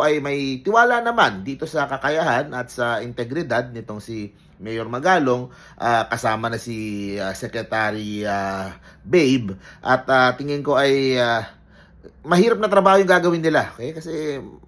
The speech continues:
maraming tatamaan, mga sindikato, mga politiko, mga kontraktor, mga bilyonaryo, and hindi mo pwedeng i-assign kung kani-kanino lang yung pong, ah,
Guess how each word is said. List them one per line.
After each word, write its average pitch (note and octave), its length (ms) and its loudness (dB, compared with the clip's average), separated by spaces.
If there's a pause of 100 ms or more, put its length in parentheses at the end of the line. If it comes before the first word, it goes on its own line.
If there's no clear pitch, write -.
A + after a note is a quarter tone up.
(260)
maraming C#3 560 2
tatamaan, D#3 880 2 (400)
mga A#2 240 -4
sindikato, D#3+ 1040 2
mga A2+ 320 -4
politiko, E3 1040 0 (240)
mga G#2+ 400 -6
kontraktor, E3+ 880 2
mga C3 240 -2
bilyonaryo, D#3 1040 0 (240)
and E3+ 280 -4
hindi D#3+ 280 -4
mo E3+ 160 -2
pwedeng D#3 560 -4
i-assign C3+ 680 0
kung A#2+ 200 -6
kani-kanino A2+ 640 -6
lang G2 320 -4 (240)
yung A#2+ 240 -4
pong, B2 320 -4
ah, G#2+ 640 -2